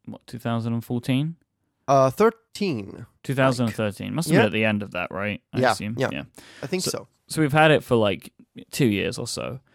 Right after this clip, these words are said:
Speaker 2: Yeah.
Speaker 1: When this album came out, um, I don't know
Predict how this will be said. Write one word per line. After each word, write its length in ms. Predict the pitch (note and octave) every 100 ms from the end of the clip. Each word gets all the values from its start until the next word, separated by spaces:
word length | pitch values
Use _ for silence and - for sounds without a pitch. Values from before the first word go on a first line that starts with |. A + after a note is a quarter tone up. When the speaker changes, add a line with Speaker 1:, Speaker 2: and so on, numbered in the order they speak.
| _
Speaker 2:
Yeah. 140 | B2 A2 - _ _ _ _
Speaker 1:
When 260 | - E3 G#3
this 160 | A#3+
album 380 | F#3 F3 D#3 D3
came 380 | C3+ C#3 B2 A#2
out, 380 | G#2+ F#2+ F2 - _ _ _ _ _
um, 400 | - G2+ G2 - - _ _ _ _ _ _ _ _ _ -
I 140 | C#3
don't 320 | C#3 E3 F3+
know 500 | E3 D#3+ D3+ C#3+ C#3